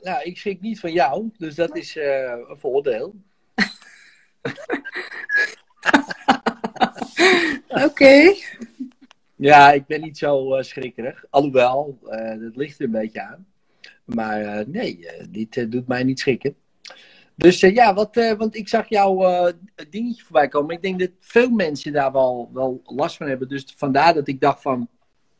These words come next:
Speaker 1: ja, dit is wel een heel, eh, ja, dit is gewoon een onderwerp waar heel veel mensen, nou ja, gewoon zich, zich niet, niet,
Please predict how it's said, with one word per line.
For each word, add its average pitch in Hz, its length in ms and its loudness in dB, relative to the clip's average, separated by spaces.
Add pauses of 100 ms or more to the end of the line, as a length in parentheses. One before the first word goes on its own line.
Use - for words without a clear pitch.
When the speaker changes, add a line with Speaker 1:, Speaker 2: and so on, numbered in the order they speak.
(160)
Speaker 1:
ja, 127 240 -4
dit 143 240 -6
is 139 120 -12
wel 139 220 -4
een 123 120 -8
heel, 131 360 -2
eh, 117 300 -4 (440)
ja, 104 160 -4
dit 117 120 -6
is - 80 -10
gewoon 135 180 0
een 127 80 -2
onderwerp 131 560 2
waar 123 140 0
heel 131 160 0
veel 131 140 -8
mensen, 117 840 -6 (1000)
nou 92 200 -18
ja, 113 180 -6
gewoon 107 440 -6
zich, 104 320 -6
zich 113 220 -2
niet, 107 360 -2
niet, 104 200 -4